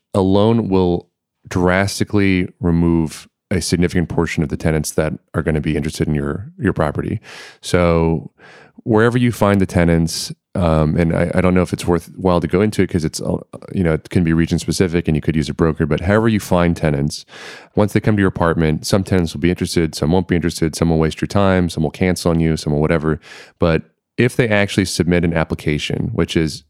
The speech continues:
a written application, which requires them to actually write something and usually pay a fee, which is usually for a credit check or a background check,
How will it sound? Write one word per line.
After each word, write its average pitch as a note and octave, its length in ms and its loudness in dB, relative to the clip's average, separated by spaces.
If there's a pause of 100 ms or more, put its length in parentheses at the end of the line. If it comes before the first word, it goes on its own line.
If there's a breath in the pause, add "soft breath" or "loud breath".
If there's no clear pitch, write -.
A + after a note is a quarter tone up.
(280)
a E2+ 80 -4
written F2+ 340 0
application, D2+ 680 -2
which C#2+ 120 -6
requires E2 380 0
them D#2+ 80 0
to D#2 60 0
actually D#2 280 -2
write E2 280 0
something D2 460 -2 (300 loud breath)
and F#2+ 200 2
usually F#2+ 280 0
pay F#2 340 0
a E2+ 80 0
fee, D2 460 -2 (480 loud breath)
which - 340 -2 (280)
is E2 160 0
usually F2 280 2
for D#2+ 240 0
a D2 60 -2
credit E2 300 0
check D#2+ 240 0
or D#2 80 2
a C#2 40 0
background D#2+ 460 0
check, C#2+ 320 -2